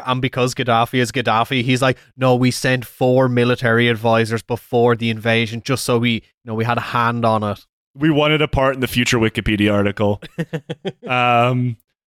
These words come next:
Speaker 2: now, after securing the airport, the Rangers are supposed to move in and secure the college campus. It was only then that they learned from the students that there was not one college campus, but two,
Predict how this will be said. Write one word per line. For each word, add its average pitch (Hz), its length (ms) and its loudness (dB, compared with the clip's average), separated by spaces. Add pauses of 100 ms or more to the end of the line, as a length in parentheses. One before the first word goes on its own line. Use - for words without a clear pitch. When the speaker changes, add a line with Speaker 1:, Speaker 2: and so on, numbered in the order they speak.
(140)
Speaker 2:
now, 156 420 0
after 240 260 0
securing 190 460 2
the 156 140 2
airport, 139 380 0
the 117 100 -2
Rangers 131 340 2
are 139 80 2
supposed 135 400 -2
to 139 60 -2
move 123 220 2
in 120 100 2
and 117 120 2
secure - 320 -2
the 110 120 -2
college 110 420 0
campus. 107 600 -2
It 135 80 -2
was 156 200 2 (120)
only 220 460 2
then 113 560 0 (260)
that 135 120 -4
they 143 140 2
learned 160 340 0
from 180 340 0
the 160 120 2
students 135 640 2 (320)
that 131 200 -2
there 156 140 2
was 160 160 2
not 175 200 2
one 185 380 2
college 135 340 0
campus, 120 500 0
but 113 380 -4
two, 87 380 -2